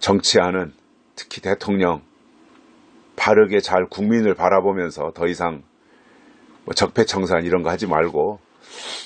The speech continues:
국민을 살리고 국가를 살리고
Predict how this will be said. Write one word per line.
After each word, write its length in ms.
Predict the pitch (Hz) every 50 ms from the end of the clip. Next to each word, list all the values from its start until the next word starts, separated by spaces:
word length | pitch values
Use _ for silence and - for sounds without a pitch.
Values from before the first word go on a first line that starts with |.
| - _ _ _ _ _ _ _ _ _ _ - - - - - - - - - - - _ _ _ _ _
국민을 460 | - - 120 127 135 139 131 123 117
살리고 580 | 107 - 123 131 139 147 135 101 98 92 95 92
국가를 400 | - - - - 113 104 95 92
살리고 760 | - - 127 131 135 139 135 101 87 82 87 95 101 98